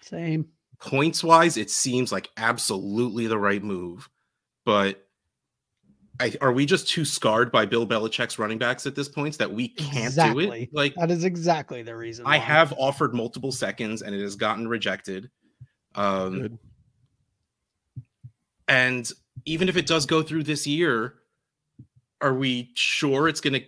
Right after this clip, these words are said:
Speaker 2: like Kane was saying, if I'm competing this year, next year, the year after, uh, I'm, I don't feel safe for the rest of this year, no less years in the future. I, I think we're hitting the idea like we did last week with A J Dillon, where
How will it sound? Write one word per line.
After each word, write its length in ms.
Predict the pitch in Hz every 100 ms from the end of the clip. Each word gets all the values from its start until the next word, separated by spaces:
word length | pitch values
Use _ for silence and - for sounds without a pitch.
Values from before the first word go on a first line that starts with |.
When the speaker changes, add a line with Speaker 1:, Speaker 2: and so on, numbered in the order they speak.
| -
Speaker 2:
like 200 | 139 120 - - -
Kane 200 | 160 147
was 140 | 139
saying, 380 | 156 170 120 110
if 160 | 107 123
I'm 120 | 113
competing 340 | 117 127 120
this 160 | 117 120
year, 100 | 123
next 220 | 120 -
year, 120 | 117
the 80 | 117
year 160 | 117 117
after, 500 | 139 170 104 101 - _ _ _ _ _ _ - _ -
uh, 80 | - 131 117 _ _ _ 92 - 135 - _ 113
I'm, 160 | 139 151
I 140 | 151
don't 160 | 165 156
feel 160 | 170
safe 200 | - 160
for 60 | 160
the 60 |
rest 140 | 156 151
of 40 |
this 180 | 156 -
year, 200 | 135 113
no 120 | 123
less 260 | 131 123 -
years 280 | 127 131 123
in 60 |
the 60 | 117
future. 520 | - 151 104 90 85
I, 200 | 113 113 - _ _ - -
I 100 | 123
think 280 | 127 151 151
we're 140 | 156 147
hitting 520 | 143 151 147 139 - _ _ _ -
the 180 | 123 127
idea 600 | 120 113 123 135 143 113
like 200 | 127 -
we 80 | 123
did 180 | 123
last 240 | 143 156 -
week 140 | 101
with 100 | 104
A 80 | 113
J 140 | 120
Dillon, 360 | 117 135 139 104
where 340 | 107 104 104